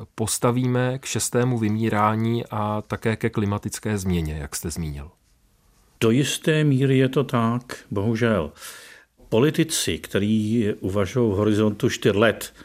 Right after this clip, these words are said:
Speaker 2: prostě svýho volebního období, tak ty samozřejmě jsou k tomuhle velice rezistentní, že jo? Ty chtějí, aby prostě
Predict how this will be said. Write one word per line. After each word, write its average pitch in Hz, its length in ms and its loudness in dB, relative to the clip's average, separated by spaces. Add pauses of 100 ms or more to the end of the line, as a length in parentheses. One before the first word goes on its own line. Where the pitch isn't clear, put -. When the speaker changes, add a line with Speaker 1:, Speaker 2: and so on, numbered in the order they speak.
(140)
Speaker 2:
prostě - 280 -4
svýho 98 320 -2
volebního 95 500 2
období, 95 420 -2 (360)
tak - 180 -8
ty 101 100 -4
samozřejmě 104 1000 0 (180)
jsou 92 240 -4
k - 80 -12
tomuhle 101 340 0
velice 98 320 2
rezistentní, 87 760 -4
že 90 80 -8
jo? 80 160 -6
Ty 80 120 -14
chtějí, 87 360 -8
aby 85 200 -4
prostě - 480 -6